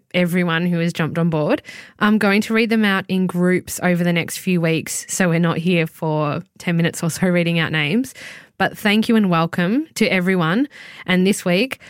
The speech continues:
Laura Keane Morris, Melissa, Sarah Schuster Bailey,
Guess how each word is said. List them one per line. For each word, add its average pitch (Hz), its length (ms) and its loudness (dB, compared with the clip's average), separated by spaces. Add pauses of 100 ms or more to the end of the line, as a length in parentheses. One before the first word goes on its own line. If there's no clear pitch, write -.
(260)
Laura 190 360 2
Keane 185 320 0
Morris, 180 640 0 (300)
Melissa, 196 680 0 (240)
Sarah 185 540 0
Schuster 180 440 -2
Bailey, 175 600 -2